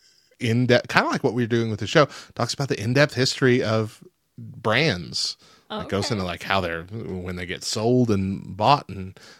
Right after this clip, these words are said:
Speaker 1: like, he'll do
Speaker 2: Follows them from
Speaker 1: Yeah.
Speaker 2: when they started
Speaker 1: Yeah,
Speaker 2: to what
Speaker 1: it's,
Speaker 2: they are
Speaker 1: it's
Speaker 2: today.
Speaker 1: very, yeah, very good, very chill videos, but very well done.
Speaker 2: That's cool.
Speaker 1: Did You Know Gaming, Honest Youth Pastor, all three Vsauce channels,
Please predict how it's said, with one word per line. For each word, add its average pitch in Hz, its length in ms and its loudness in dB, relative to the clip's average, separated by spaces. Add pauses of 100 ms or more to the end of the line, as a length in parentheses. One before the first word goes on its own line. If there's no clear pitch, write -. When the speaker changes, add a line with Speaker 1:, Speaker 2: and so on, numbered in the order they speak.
(120)
Speaker 1:
like, 95 340 -8 (260)
he'll 104 260 -6
do 92 380 -4
Speaker 2:
Follows 220 400 -8
them 220 260 -10
from - 140 -12
Speaker 1:
Yeah. - 180 -6
Speaker 2:
when 208 160 -14
they 214 100 -14
started 220 360 -14
Speaker 1:
Yeah, 226 80 -12
Speaker 2:
to 202 120 -18
what - 100 -12
Speaker 1:
it's, 214 100 -10
Speaker 2:
they 107 140 -6
are 113 120 -8
Speaker 1:
it's 110 100 -10
Speaker 2:
today. 107 160 -10
Speaker 1:
very, 151 300 -4
yeah, 113 340 -2
very 123 360 -2
good, 143 320 4
very 156 260 -2
chill 139 600 0
videos, 127 560 -2
but - 120 -12
very 117 200 -4
well 123 220 -2
done. 117 240 -8 (140)
Speaker 2:
That's - 200 -14
cool. 330 160 -8 (340)
Speaker 1:
Did 139 200 6
You 151 120 4
Know 156 200 8
Gaming, 165 720 8
Honest 117 460 0
Youth 151 240 4
Pastor, 135 680 2
all 117 200 0
three 113 360 -2
Vsauce 120 680 -2
channels, 120 720 -2